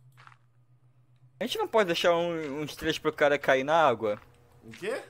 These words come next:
Speaker 1: A gente não pode deixar umas curvinhas pro cara cair na água de propósito?
Speaker 2: Não, porque quem vai cair vai ser você, depois vai ser mó trabalhão pra você subir de novo.
Speaker 1: Não vai não, você que vai cair.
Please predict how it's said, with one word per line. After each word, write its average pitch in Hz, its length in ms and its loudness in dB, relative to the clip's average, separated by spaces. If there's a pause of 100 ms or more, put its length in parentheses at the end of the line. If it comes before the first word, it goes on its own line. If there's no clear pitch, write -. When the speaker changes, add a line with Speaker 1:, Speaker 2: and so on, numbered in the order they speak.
(840)
Speaker 1:
A 151 60 -2
gente 165 160 -4
não 247 80 0
pode 214 180 2
deixar 160 220 2
umas 151 200 0
curvinhas 143 420 -2
pro 139 120 -6
cara 131 240 4
cair 127 200 2
na 127 100 2
água 120 160 2
de 117 80 -8
propósito? 123 720 0 (460)
Speaker 2:
Não, 196 220 -10
porque 214 180 -20
quem - 160 -16
vai 156 160 -8
cair 156 160 -10
vai 147 120 -10
ser 151 120 -14
você, 151 380 -8
depois 151 320 -10
vai 151 100 -10
ser 151 140 -12
mó 165 160 -8
trabalhão 180 440 -6
pra - 80 -20
você 147 80 -18
subir 135 220 -20
de 127 100 -20
novo. 107 240 -18 (800)
Speaker 1:
Não 113 60 -8
vai 110 260 -4
não, 175 160 -8 (100)
você 104 280 -8
que 240 80 -8
vai 147 100 -2
cair. 92 260 -8